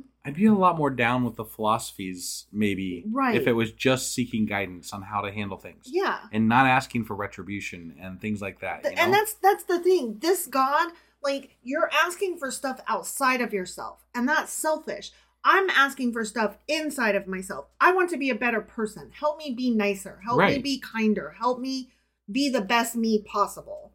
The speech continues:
Speaker 1: Right.
Speaker 2: Like, my prayers, as they, as such as they may be,
Speaker 1: Mm-hmm.
Speaker 2: are not about other people and situations outside of myself.
Speaker 1: Right.
Speaker 2: And I think that's the problem.
Speaker 1: Right, right.
Speaker 2: That's the problem with this whole fucking religion.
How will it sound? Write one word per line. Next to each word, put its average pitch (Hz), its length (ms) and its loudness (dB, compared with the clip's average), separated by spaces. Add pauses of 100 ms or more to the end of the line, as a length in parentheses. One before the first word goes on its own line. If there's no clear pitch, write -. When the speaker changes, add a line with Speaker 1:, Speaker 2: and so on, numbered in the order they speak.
(120)
Speaker 1:
Right. 160 140 4
Speaker 2:
Like, 269 260 0
my 285 540 2 (140)
prayers, 294 680 2 (100)
as 277 220 2
they, 247 380 0
as 240 300 -2 (140)
such 277 380 0
as 247 140 2
they 247 120 2
may 233 180 2
be, 240 460 0
Speaker 1:
Mm-hmm. 151 320 -4
Speaker 2:
are 254 160 4
not 302 400 2
about 262 560 -2
other 254 280 0
people 226 640 -4
and 220 160 -4
situations 233 720 -6
outside 208 420 -4
of 202 140 -8
myself. - 460 -20 (460)
Speaker 1:
Right. 131 220 2
Speaker 2:
And 247 100 4
I 269 120 4
think 240 480 -2
that's - 440 4 (220)
the 185 80 -6
problem. 196 480 -4 (560)
Speaker 1:
Right, 104 280 2 (260)
right. 104 260 -4
Speaker 2:
That's 262 320 4
the 285 140 4
problem 262 320 0
with 233 100 0
this 202 180 0
whole 294 360 -2
fucking 254 400 -2
religion. 220 460 -2